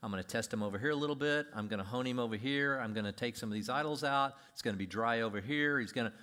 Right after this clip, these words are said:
right? So it's a hard process, but I am preparing him or now her to cross the Jordan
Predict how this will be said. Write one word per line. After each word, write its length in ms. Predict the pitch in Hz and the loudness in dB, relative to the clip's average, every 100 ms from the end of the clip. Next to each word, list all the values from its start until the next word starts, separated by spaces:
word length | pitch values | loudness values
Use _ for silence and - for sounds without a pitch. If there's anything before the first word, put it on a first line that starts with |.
| - - | -8 2
right? 260 | 127 160 - - | 4 2 -6 -16
So 140 | - 151 | -2 -2
it's 100 | - | 0
a 60 | |
hard 260 | 110 151 165 | 2 2 4
process, 460 | 165 143 - 110 - | 4 2 2 -4 -2
but 160 | 117 | 0
I 100 | 113 | 2
am 120 | 113 104 | 2 -2
preparing 580 | 107 - 165 170 165 | -8 -6 0 0 0
him 320 | 139 127 127 127 | -2 0 0 -2
or 360 | 139 135 165 165 | -2 2 2 2
now 280 | 143 143 147 - | 0 0 -4 0
her 460 | 165 135 131 - - - - - | 4 6 6 2 -14 -20 -20 -16
to 80 | |
cross 640 | - - 143 120 120 - - _ | -12 0 4 6 4 -2 -14 _
the 80 | 127 | -10
Jordan 580 | 104 104 240 - 82 78 | -2 2 4 2 -2 -14